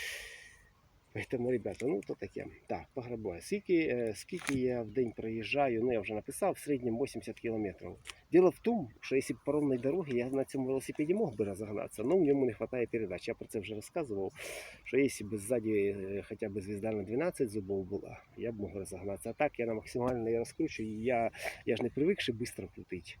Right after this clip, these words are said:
От, поэтому мені не хватає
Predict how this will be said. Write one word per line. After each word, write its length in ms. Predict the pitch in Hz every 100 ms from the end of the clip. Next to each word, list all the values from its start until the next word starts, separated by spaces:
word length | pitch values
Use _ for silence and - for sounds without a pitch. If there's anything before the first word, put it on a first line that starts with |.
| - - - - - -
От, 640 | - 92 87 85 82 - -
поэтому 640 | 104 117 104 101 104 101 95 - - - - - - - - - - 101
мені 220 | 110 127
не 100 | 107
хватає 540 | - 117 113 95 90